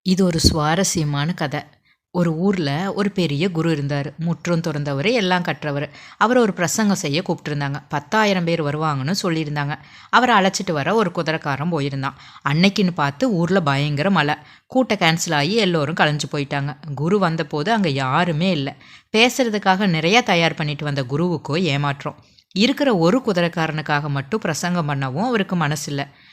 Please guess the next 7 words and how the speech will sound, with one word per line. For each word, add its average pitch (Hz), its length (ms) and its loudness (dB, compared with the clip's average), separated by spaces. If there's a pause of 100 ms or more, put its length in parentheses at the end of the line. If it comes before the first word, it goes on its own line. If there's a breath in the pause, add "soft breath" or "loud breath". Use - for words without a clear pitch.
(140 soft breath)
"என்னப்பா 240 440 2
பண்ணலான்னு?" 147 460 0
கேட்டார். 147 540 -6 (220 soft breath)
"ஐயா, 165 500 2
நான் 165 180 2
ஒரு 156 240 -2
குதிரைக்காரன். 139 540 -6